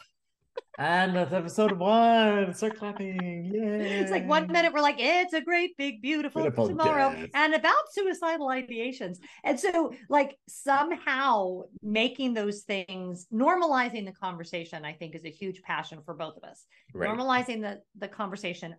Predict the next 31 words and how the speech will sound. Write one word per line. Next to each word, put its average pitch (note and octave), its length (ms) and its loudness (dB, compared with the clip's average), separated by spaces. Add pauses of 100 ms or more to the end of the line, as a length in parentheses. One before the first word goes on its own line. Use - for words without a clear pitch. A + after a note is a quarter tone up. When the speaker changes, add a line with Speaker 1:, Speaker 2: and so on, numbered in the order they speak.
Speaker 2:
around E3+ 640 -6 (260)
getting G3+ 280 -4
help F3 400 -6
when E3+ 140 -10
you E3+ 100 -10
need D#3+ 180 -12
it, D#3+ 180 -12 (380)
being A3 200 -4
on F#3+ 140 -2
medication E3 600 -8 (160)
when F3 220 -8
you E3 100 -10
need D#3+ 180 -10
it, D3+ 180 -10
going G#3 260 -4
to G3+ 80 -8
a F#3 40 -6
therapist E3+ 460 -8
when E3+ 140 -10
you E3 100 -12
need E3 160 -14
it, D#3 160 -12 (320)
and G#3 160 -2
not A3+ 320 -2
making G#3+ 300 -6
those F3 200 -8
things F3 420 -12
shameful C#4 1000 -10 (280)
is G3 200 -12 (180)
kind A#3+ 420 -10
of G#4+ 340 -6